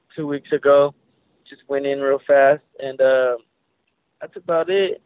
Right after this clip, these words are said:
Right now, it's calm. Uh, I'm gonna have to go into the bubble before my fight, of course. But, uh, right now, everything's going smooth. I'm training right there at Capatillo. Everything's going well. I'm training hard, getting in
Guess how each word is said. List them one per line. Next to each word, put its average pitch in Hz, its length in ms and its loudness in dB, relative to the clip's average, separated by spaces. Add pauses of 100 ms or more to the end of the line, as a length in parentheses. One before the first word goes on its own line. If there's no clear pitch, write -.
(160)
Right 165 220 0
now, 180 280 0
it's 175 320 -4
calm. 160 440 -6
Uh, 143 420 2
I'm 127 80 -6
gonna 147 140 -12
have 143 140 -6
to 143 100 -20
go 147 220 -6
into 147 180 -16
the 139 80 -6
bubble 151 500 -2 (300)
before 151 240 -8
my 131 160 -2 (100)
fight, 147 220 2
of 143 140 -6
course. 160 300 0 (920)
But, 143 200 0
uh, 143 680 -2
right 139 220 -10
now, 170 180 -8
everything's 190 480 -4
going 160 280 -10
smooth. 156 300 0
I'm 147 100 -6
training 147 280 -8
right 139 200 -2
there 143 100 2
at 135 80 -2
Capatillo. 139 640 0
Everything's 135 460 -16
going 135 260 0
well. 135 400 4 (920)
I'm 123 180 -16
training 139 300 -6
hard, 135 320 2
getting 139 220 -4
in 131 100 -8